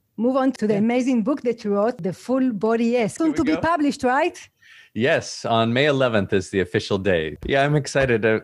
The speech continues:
Speaker 2: this was my covid project, essentially at the beginning of the quarantine. I had started thinking about it, but when I had the outline and it was time to write, then quarantine started.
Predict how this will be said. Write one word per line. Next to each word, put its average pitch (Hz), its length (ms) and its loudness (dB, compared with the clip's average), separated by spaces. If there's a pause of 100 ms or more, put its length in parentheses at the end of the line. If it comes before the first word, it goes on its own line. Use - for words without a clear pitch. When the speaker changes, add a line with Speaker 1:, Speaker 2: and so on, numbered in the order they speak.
Speaker 2:
this 120 220 -2
was 139 180 0
my 113 220 2
covid 117 460 -2
project, 92 500 -2 (240)
essentially 127 540 0
at 98 160 0
the 101 40 -4
beginning 110 540 0
of 98 140 -4
the 95 60 -2
quarantine. 101 540 -4
I 110 100 0
had 110 120 0
started 127 640 0 (340)
thinking 139 300 0
about 87 260 0
it, 85 180 -4 (1000)
but 120 240 0
when 113 100 0
I 107 40 2
had 135 200 0
the 131 160 0
outline 110 380 2
and 95 120 -2
it - 60 -6
was - 140 -10
time 107 220 0
to 101 100 -4
write, 95 340 0
then 110 320 0
quarantine 135 520 0
started. 80 440 -6